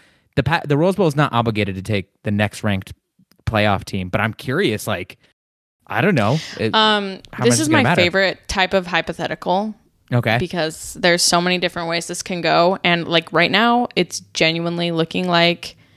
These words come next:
Speaker 2: whatever team is left out of the, um, conference championship game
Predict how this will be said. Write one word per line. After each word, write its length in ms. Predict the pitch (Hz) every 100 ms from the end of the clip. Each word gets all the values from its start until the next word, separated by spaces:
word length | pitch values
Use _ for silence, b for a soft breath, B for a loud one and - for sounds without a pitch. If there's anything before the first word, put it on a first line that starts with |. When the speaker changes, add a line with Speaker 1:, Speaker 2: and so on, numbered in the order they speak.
| b b b
Speaker 2:
whatever 380 | - 175 160 170
team 500 | - 170 165 165 170 _ _ _ _ _
is 160 | 175 160
left 260 | 156 156 160
out 360 | 151 160 - -
of 140 | 156
the, 580 | 156 151 151 139 147 170 - -
um, 460 | 95 92 - - 170 _ -
conference 340 | - 175 175 175
championship 640 | 165 160 190 208 - 247
game 400 | 254 254 254 254